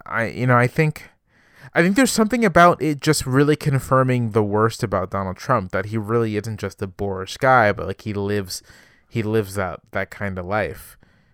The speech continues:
Um, it's sort of a, a last straw.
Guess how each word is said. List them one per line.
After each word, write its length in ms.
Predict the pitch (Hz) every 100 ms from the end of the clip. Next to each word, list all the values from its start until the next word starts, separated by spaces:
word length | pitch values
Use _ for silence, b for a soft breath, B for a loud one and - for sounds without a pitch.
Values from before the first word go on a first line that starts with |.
| _ -
Um, 540 | 95 92 85 87 101 _ _ _ -
it's 300 | - 110 -
sort 180 | - 107
of 140 | 98 98
a, 360 | 95 92 90 -
a 100 | 90
last 720 | 92 90 90 - - - - b b b b b
straw. 400 | - - 147